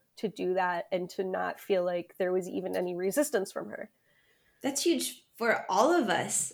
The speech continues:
Speaker 2: I mean, I know you're using those words to not try to project your experience onto everyone. However,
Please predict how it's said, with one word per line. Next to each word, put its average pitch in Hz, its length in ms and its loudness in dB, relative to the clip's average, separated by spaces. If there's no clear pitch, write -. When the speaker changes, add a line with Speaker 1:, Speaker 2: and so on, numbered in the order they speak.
Speaker 2:
I 214 100 6
mean, 247 180 6
I 220 160 8
know 233 140 6
you're 226 240 6
using 196 400 0
those 190 200 0
words 175 340 2
to 208 60 2
not 190 200 2
try 196 140 2
to 170 100 2
project 170 460 -2
your 170 80 0
experience 165 440 -2
onto 165 180 -4
everyone. 170 400 -2
However, 180 580 4